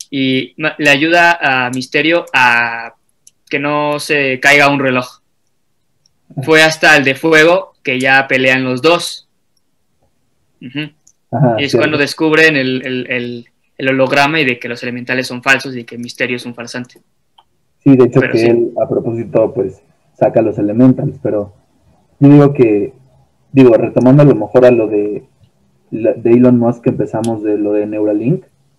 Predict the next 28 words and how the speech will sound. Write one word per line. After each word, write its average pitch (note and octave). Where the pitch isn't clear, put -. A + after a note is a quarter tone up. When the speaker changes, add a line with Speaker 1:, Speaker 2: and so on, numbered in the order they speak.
Speaker 1:
Ujú. D#3+
Speaker 2:
todo D3
esto D3+
que C#3+
hemos, D3
digo, G#2
hasta -
lo A#2
de A#2+
Cinemex D3
y A#2+
lo G#2+
de G#2+
Cinépolis, A2+
güey, G#2+
o G#2+
sea, C3
derivó A#2
en, A2
en A2+
otros A2+
temas, A#2
pero G#2
es B2
impresionante. C3+
Speaker 1:
Ujú. C3
Speaker 2:
Pues A#2
sí, C3+